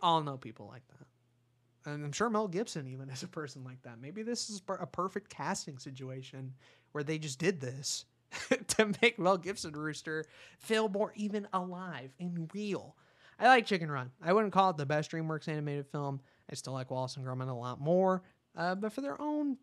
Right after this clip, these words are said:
first feature film, this could have been a lot worse. Seven out of ten. All right, final two. Next up, extremely goofy movie. I think the original, just a goofy movie, might be one of the best Disney films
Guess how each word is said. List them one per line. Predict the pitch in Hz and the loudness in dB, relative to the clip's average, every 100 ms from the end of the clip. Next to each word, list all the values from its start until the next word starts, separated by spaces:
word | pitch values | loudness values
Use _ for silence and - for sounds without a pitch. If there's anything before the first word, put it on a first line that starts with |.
| - | -4
first | 285 262 - - _ _ | -2 -2 -6 -12 _ _
feature | 311 294 233 | -8 -4 -4
film, | 208 214 208 202 196 - _ _ _ | -2 0 2 2 0 -6 _ _ _
this | |
could | - 196 | 0 2
have | |
been | 151 | 2
a | 139 | 0
lot | 131 127 | -2 -4
worse. | 135 135 131 - - _ _ | -2 -2 -4 -6 -10 _ _
Seven | - 160 131 | -4 -2 -2
out | |
of | 113 - | -8 -14
ten. | 113 131 _ _ _ _ _ _ _ _ - _ | -18 -18 _ _ _ _ _ _ _ _ -20 _
All | 208 | 6
right, | 180 - - | 6 6 6
final | 247 247 | 8 10
two. | - 214 131 - _ _ _ _ | 8 4 2 -6 _ _ _ _
Next | 214 - | 0 4
up, | 170 101 _ | 4 4 _
extremely | 175 - 240 233 220 | -4 -2 0 2 2
goofy | 170 180 190 196 | 2 0 0 0
movie. | 170 147 131 117 - _ _ | 2 2 0 -6 -12 _ _
I | 170 269 | 4 6
think | 339 349 - | 6 4 2
the | 202 | 0
original, | 175 143 156 165 190 214 226 _ - | 0 2 2 2 0 0 -4 _ -8
just | 143 165 - | -6 -6 -6
a | 156 | -4
goofy | 156 143 170 196 202 | -2 2 2 2 -2
movie, | 190 196 214 226 - _ _ - | 0 0 -2 -2 -6 _ _ -4
might | 160 196 240 165 | 2 4 2 -2
be | 170 170 160 180 | -2 -2 -4 -6
one | 151 170 | -6 -4
of | 180 | -2
the | 151 | -4
best | 127 160 180 - | 0 2 2 0
Disney | 165 156 151 | -4 -2 -4
films | 131 156 143 131 | -4 -6 -6 -8